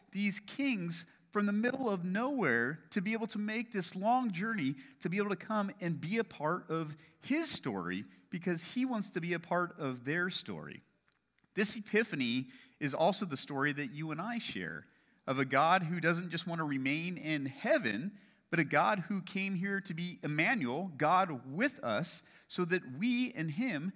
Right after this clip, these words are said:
can share the exact same story. It really is exciting because it's a special gift that God has given to us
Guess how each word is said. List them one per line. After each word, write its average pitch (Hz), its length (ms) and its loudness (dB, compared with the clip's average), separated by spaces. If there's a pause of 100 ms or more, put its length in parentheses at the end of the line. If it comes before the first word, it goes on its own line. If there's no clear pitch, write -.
(160)
can - 140 -6
share 196 420 0
the 151 200 -2
exact 131 480 0
same 135 320 -4
story. 120 500 -4 (380)
It 165 100 2
really 247 320 2
is 190 220 0
exciting 151 720 0
because 139 340 -2
it's 131 140 -10
a 147 60 -4
special 202 520 -2
gift 131 300 -2
that 151 140 -6
God 131 220 4
has 147 160 -2
given 120 280 -4
to 107 260 -4
us 101 260 -4